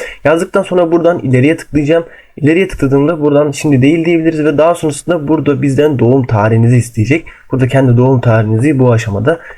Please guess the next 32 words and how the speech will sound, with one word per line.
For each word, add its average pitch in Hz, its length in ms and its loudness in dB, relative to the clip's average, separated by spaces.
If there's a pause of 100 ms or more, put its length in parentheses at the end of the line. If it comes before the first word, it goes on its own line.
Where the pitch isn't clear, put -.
(160)
e, 110 220 2
girmeniz 131 480 2
gerekecek. 117 460 -2 (320)
<clears throat> - 600 -8
Buradan 127 280 2
kaydırıp 131 420 0
kendi 117 360 0
doğum 123 200 2
tarihinizi, 104 400 -2
mesela 110 260 0
örnek 104 300 -2
veriyorum, 113 340 -2 (360)
bu 131 60 2
şekilde, 113 520 -2 (360)
e, 110 220 -2
gireceksiniz, 120 760 -2
kendiniz 104 440 -2
ayarlayacaksınız. 104 1040 -4 (500)
<clears throat> - 40 -2 (2250)
Ve 147 80 2
mesela 147 440 0
buradan 143 180 0
ayarladıktan 143 580 2
sonra 127 480 0
ayarla 127 380 2
diyeceğim 139 280 0
ve 139 120 0
daha 139 180 2
sonrasında 127 600 -2
buradan 139 340 0
ileri 131 320 2
diyeceğim. 117 320 0